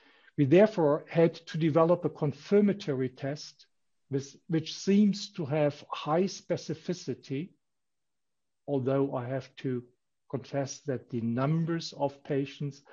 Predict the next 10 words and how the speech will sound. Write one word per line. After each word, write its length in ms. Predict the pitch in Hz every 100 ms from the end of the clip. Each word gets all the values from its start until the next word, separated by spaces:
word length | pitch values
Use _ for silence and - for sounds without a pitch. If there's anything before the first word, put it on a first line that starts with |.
| - - -
are 140 | 151
still 440 | 139 - 196 202 180
relatively 600 | 170 156 156 151 - 135
low. 360 | 135 170 240 _ _ _ _ _ _ _ _ _ _ _ _ - - - _ _ -
And 340 | 185 185 214 - - _ _ _ _ -
we 80 | 180
were 140 | 170
able 240 | 170 185 180
to 180 | -
identify 960 | 160 147 160 180 180 180 - 135 123